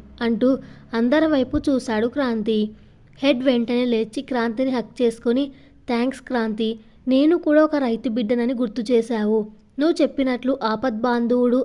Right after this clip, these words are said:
అని ఈ ఫౌండేషన్ ద్వారా మన ఆఫీస్ తరపు నుండి అమౌంట్ మొత్తం రైతులకు అందజేద్దాము. నా తరపు నుండి నేను కూడా ఫైవ్ పర్సెంట్ ఇస్తాను" అన్నాడు. అందరూ లేచి క్రాంతిని అభినందించి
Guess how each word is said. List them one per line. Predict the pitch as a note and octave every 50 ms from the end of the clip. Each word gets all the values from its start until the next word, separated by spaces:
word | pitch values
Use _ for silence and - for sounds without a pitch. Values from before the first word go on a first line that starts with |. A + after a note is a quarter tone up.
| C4 A#3+
అని | A#3+ A3 A#3 B3
ఈ | B3+ B3+ B3+
ఫౌండేషన్ | A#3+ - A#3+ A3 G#3+ G#3+ A3 A3+ A3+ C4 B3 A#3
ద్వారా | A3+ A#3 A3 G#3+ A3 A#3 B3 - _ _ _ _ _ _ -
మన | C#4 C4+ D4+
ఆఫీస్ | D4 C#4 B3+ - D#4 C#4+ D4
తరపు | - D#4 C4+ B3+ C4 B3+ C4
నుండి | C4+ B3 A#3 A3+ A#3+ B3+
అమౌంట్ | - B3 A#3 A3+ A#3+ C4 C#4 C4+ D#4
మొత్తం | C#4 C4 A#3+ - - B3 A3+ A#3
రైతులకు | A#3 A#3 G#3+ G#3+ G#3+ - B3 A#3 A3+ A#3 - A#3
అందజేద్దాము. | A#3 F#3 A3+ G#3+ G#3 G#3+ F#3 A3+ G#3+ G#3 G#3 - G#3+ G#3 G#3 G#3 G3+ G3+ F#3+ F#3+ - - - _ - - -
నా | B3+ B3+ C4+
తరపు | C4+ - B3+ A#3 A#3 A3 A#3 B3
నుండి | A#3+ A#3+ A#3 A3+ A#3
నేను | A3+ A3+ A3 A3 A3+
కూడా | A3+ - A#3 A3 A#3
ఫైవ్ | A3+ - C4+ A#3 A3 A3 A#3
పర్సెంట్ | A3 G#3 - - B3 A3 - -
ఇస్తాను" | B3 - - - A3+ A3 A3 A3 A#3
అన్నాడు. | A#3 A3 G#3 G#3 G#3 G#3 G3+ G3 G3 G3 G3 F#3+ - - - _ _ _ - - -
అందరూ | A#3 A#3 B3 C4+ D#4+ F4
లేచి | E4 D4+ D4+ C4+ C4+ - C#4+
క్రాంతిని | C#4 - C4 A#3 A3+ A3+ A3 A3+ B3+ A#3 A#3+
అభినందించి | A#3 G#3+ G3 A3+ A3+ A3+ A3 A3 A3 A3 G#3+ G#3+ - D4